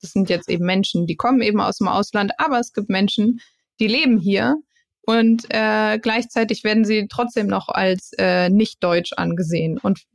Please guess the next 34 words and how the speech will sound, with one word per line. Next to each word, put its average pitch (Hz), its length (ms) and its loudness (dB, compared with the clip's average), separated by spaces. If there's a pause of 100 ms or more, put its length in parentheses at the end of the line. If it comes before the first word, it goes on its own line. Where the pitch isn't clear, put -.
(120)
ne, 277 160 0 (120)
wa-, 214 160 -4
was, 208 320 -4
was 214 240 -4
gibt 233 200 -2
es - 120 -6
da 220 180 0
eigentlich 190 400 -2
auch - 140 -4
für - 160 -10
Konfliktlinien? 175 920 -2
Weil 196 140 -2
ganz 233 240 0
oft 233 260 -4
sind 214 200 0
es - 120 -6
dieselben, 202 600 -2
weil, 175 260 -2 (560)
ähm, 190 480 0
Menschen, 220 600 2
denen 202 280 4
zugeschrieben 247 760 2
wird, 190 260 0
irgendwie 180 440 0
aus - 220 -4
der 190 100 -2
Türkei 208 400 -4
zu 208 160 -8
kommen, 185 260 -2
jetzt 185 200 -4
mal 185 100 0
als - 160 -4
Beispiel, 214 680 -2 (480)
ähm, 190 760 0